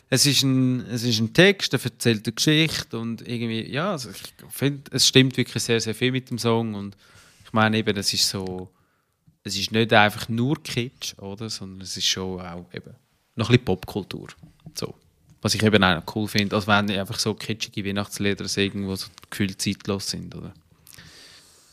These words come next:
Yes. Das sind unsere Picks.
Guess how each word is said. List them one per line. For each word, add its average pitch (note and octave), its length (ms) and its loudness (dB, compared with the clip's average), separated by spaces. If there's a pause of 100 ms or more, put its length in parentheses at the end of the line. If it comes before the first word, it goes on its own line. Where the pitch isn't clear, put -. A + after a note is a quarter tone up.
(500)
Yes. - 480 2 (640)
Das - 220 -4
sind F2+ 140 -8
unsere E2+ 260 -10
Picks. - 500 -6